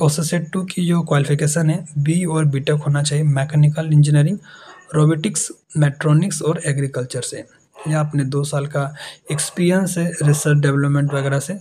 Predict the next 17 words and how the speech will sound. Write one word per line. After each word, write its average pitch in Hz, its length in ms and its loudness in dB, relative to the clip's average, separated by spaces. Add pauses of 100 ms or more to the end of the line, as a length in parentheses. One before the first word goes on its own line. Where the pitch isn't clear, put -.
(120)
तो 135 100 -6
एलिजिबल 139 320 -2
होंगे, 156 300 2 (380)
या 185 140 4
आपके 175 260 -4
पास 175 360 0 (240)
एमई, 170 400 2 (160)
एमटेक 151 400 4
वगैरह 151 300 4
है 165 160 4
मैकेनिकल 143 640 2
इंजीनियरिंग, 147 480 6
रोबोटिक्स 143 560 0
और 170 120 -2
मेट्रॉनिक्स 143 640 0
वगैरह 143 240 2
से, 220 220 -2